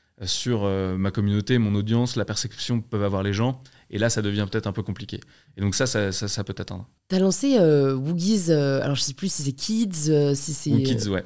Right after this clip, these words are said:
Speaker 2: Wookids. Qu'est-ce que c'est ? Euh, qu'est-ce que tu souhaites faire ?
Speaker 1: Donc on a créé Woogies en deux mille vingt, on a créé Marius, notre enfant, en deux mille vingt et un.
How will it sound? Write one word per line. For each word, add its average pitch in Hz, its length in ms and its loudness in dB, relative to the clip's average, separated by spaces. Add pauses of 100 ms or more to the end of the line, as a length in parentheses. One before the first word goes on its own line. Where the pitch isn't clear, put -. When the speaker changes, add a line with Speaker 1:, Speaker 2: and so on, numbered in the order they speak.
(100)
Speaker 2:
Wookids. 156 560 -4 (480)
Qu'est-ce 233 240 4
que 214 80 0
c'est ? 226 580 -2 (220)
Euh, 151 560 6
qu'est-ce 202 260 4
que 180 300 2
tu 151 220 -4
souhaites 185 340 4
faire ? 196 760 2 (240)
Speaker 1:
Donc 113 160 0
on 120 60 6
a 110 80 8
créé 113 220 4
Woogies 131 680 2
en 104 160 2
deux 101 100 2
mille 101 320 4
vingt, 156 460 0
on 107 160 2
a 107 80 2
créé 104 300 0
Marius, 139 580 0
notre 110 240 -2
enfant, 113 420 0
en 101 160 0
deux 101 120 2
mille 101 160 4
vingt 95 220 0
et 104 80 2
un. 165 140 0